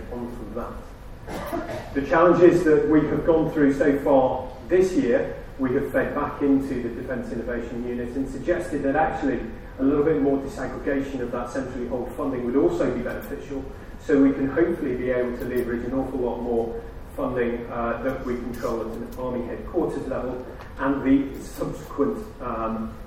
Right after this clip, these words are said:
approach to that would be to delegate that further down the organisation to allow the customers to understand what their challenges and opportunities are, have a great deal more freedom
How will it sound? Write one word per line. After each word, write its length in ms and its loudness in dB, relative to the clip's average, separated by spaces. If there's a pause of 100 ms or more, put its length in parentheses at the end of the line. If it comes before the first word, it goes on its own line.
(120)
approach 420 -2
to 100 -6
that 380 0 (440)
would 200 -4
be 120 2
to 160 -6
delegate 480 0
that 320 -6
further 260 -2
down 420 0
the 80 0
organisation 800 -6 (320)
to 140 -2
allow 260 0
the 80 -4
customers 460 -6
to 120 -2
understand 560 -4
what 160 -2
their 160 -6 (100)
challenges 420 -6
and 80 -6
opportunities 680 -6
are, 400 0 (260)
have 160 -2
a 140 -6
great 260 -2
deal 200 -2
more 260 -2
freedom 500 0